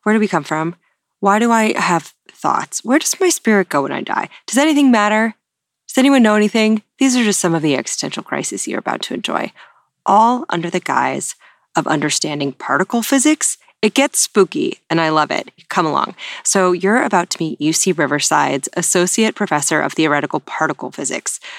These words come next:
who studied mathematics and physics at Stanford and Cambridge,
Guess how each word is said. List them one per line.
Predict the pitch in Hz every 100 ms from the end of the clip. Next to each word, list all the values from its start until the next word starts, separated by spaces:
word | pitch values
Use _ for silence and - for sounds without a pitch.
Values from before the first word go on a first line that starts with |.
| -
who | -
studied | 196 - 202 202 254 262 - _ _
mathematics | 175 151 - 147 165 202
and | 247 220
physics | 170 185 - -
at | 185 -
Stanford | - 143 - 160
and | 196
Cambridge, | - 135 143 151 -